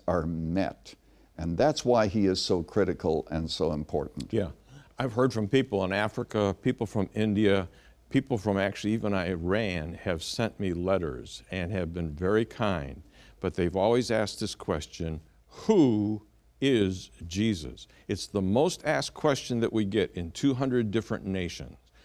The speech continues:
Speaker 2: They want to know who Jesus is. Now, there's four thousand languages that don't even have a Bible. So we're working to provide that. But here's one for all of those folks that are wondering who Jesus is. He said,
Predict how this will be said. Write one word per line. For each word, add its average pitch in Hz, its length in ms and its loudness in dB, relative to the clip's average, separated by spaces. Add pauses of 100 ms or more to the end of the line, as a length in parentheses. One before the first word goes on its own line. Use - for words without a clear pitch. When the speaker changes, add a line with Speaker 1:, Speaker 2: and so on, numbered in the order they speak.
(200)
Speaker 2:
They 120 160 4
want 151 320 0
to 123 100 0
know 120 420 2
who 120 200 2
Jesus 98 480 0
is. 104 360 0
Now, 117 300 -2 (300)
there's 101 120 -4
four 135 220 2
thousand 117 420 -2
languages 101 560 -2
that 95 80 -4
don't 110 140 0
even 107 160 -2
have 107 160 -2
a 101 80 -2
Bible. 104 540 -2 (500)
So - 160 -2
we're 101 140 4
working 98 640 0
to 95 120 -12
provide 107 520 0
that. 85 420 -2 (300)
But 104 200 -2
here's 190 320 -2
one 131 400 2
for - 240 -8
all 143 400 2
of 127 80 -2
those 127 220 0
folks 120 420 0
that 104 140 -2
are 95 100 0
wondering 98 440 -2
who 117 180 0
Jesus 98 500 -2
is. 78 240 -4
He 95 140 -6
said, 95 320 -2